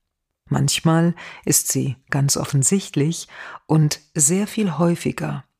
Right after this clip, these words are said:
ist sie unbewusst versteckt. Das Problem mit der Kontrolle ist, dass der Antrieb für Kontrolle in der Regel Angst ist. Das heißt,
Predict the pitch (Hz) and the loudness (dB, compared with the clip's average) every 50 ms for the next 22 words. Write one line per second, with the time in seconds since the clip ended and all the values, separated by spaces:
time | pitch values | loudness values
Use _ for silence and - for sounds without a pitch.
0 | _ - 147 - - - 143 - - 160 143 143 135 151 139 139 143 147 - - | _ -2 0 0 0 0 0 0 2 4 4 4 4 4 2 2 0 0 -2 -4
1 | - - - _ _ _ - 160 - - - - 165 - - - - - - _ | -6 -6 -10 _ _ _ -4 -2 -2 -2 -2 -4 -8 -10 -12 -16 -16 -18 -18 _
2 | _ _ _ _ _ _ _ _ _ _ _ _ _ _ _ - 165 165 - - | _ _ _ _ _ _ _ _ _ _ _ _ _ _ _ -2 0 0 0 0
3 | - 175 151 - 165 190 214 233 247 240 - - - - - 180 175 175 - - | -2 -2 2 4 4 6 6 6 4 2 0 -2 -4 -2 0 2 2 2 2 0
4 | - - 180 180 156 147 139 147 151 147 - - - - _ _ _ _ _ _ | -2 0 0 2 4 2 2 2 2 2 0 0 -2 -4 _ _ _ _ _ _
5 | - 165 165 - - - 160 156 277 254 - 196 233 254 - - - - 147 135 | 0 0 0 2 0 0 -2 -2 -2 -2 0 2 2 2 0 -2 -2 -2 -2 -2
6 | - - - 139 - - - 160 160 170 - - - 175 180 175 185 - - 175 | -2 -4 -4 -4 -2 0 2 4 4 4 2 0 0 0 2 2 2 4 4 4
7 | 170 170 165 151 160 156 151 - 156 151 - - _ - 135 123 113 110 - - | 4 4 2 2 0 0 0 0 -2 -2 -2 -4 _ -2 0 0 0 -2 -2 -4
8 | - - 139 - - - - - - _ _ _ _ _ _ _ _ _ _ - | -6 -6 -4 -2 -2 -2 -4 -8 -18 _ _ _ _ _ _ _ _ _ _ -8
9 | 147 139 - 156 147 147 147 147 - - | -4 -2 0 2 2 2 2 2 0 -2